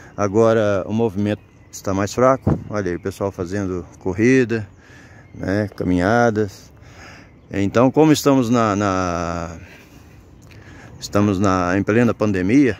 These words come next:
o negócio tá complicado, então o movimento tá, tá menor, mas, é, não deixa de ter um pequeno movimento. Mas mesmo assim é tudo muito bem cuidado o tempo todo.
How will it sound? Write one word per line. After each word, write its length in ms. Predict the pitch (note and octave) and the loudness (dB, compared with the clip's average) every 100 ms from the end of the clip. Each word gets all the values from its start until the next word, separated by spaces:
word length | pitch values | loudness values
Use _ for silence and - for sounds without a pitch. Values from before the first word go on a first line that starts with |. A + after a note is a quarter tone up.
| - - | -10 -12
o 60 | |
negócio 320 | F#2 G#2+ G2+ | -8 -6 -6
tá 60 | G#2 | -6
complicado, 680 | - G2+ G2 - D3+ A#2 - - - - - - - | -6 -6 -4 2 2 2 -4 -20 -20 -20 -20 -20 -10
então 340 | G#2+ A#2+ B2+ | -6 0 2
o 60 | D3 | 4
movimento 460 | D3+ D3+ C#3 C3+ - | 4 4 4 4 2
tá, 100 | D3 D3 D3 - | 2 2 2 0
tá 120 | C#3+ | 2
menor, 360 | E3+ F3+ C#3+ A2+ - - - _ - | 4 4 4 2 -6 -18 -20 _ -8
mas, 800 | G#2+ C3 C3 D#3 - - - - - - - - - - _ _ - | -2 2 2 0 -2 -10 -14 -20 -20 -20 -20 -20 -20 -20 _ _ -6
é, 640 | G#2 A2 A2+ A2+ A2 G#2+ | 0 4 4 4 2 2
não 180 | G2 C#3 | 2 2
deixa 260 | B2+ B2 C#3+ | 4 2 2
de 120 | D#3+ | 0
ter 280 | - C3+ - - - | 2 0 0 -14 -14
um 120 | G2+ | -10
pequeno 320 | G#2 G#2 A#2 | -8 -2 0
movimento. 560 | A2 G#2+ G2 F#2 - - - - _ - | 2 0 0 -2 -4 -12 -20 -20 _ -8
Mas 160 | G#2 | -4
mesmo 360 | G2 C#3+ E3+ C#3 | 2 2 4 0
assim 220 | - B2 | -2 -4
é 60 | B2+ | -2
tudo 280 | C3 C3 | -2 0
muito 260 | A#2 C3 A2 | 2 0 0
bem 140 | A#2 | -2
cuidado 460 | G#2+ F#2 E2+ A2+ G#2 | -2 -2 0 0 0
o 40 | |
tempo 300 | F#2 A#2+ A#2 | -4 -6 -6
todo. 340 | F#2 G#2+ A2+ | -4 -2 -2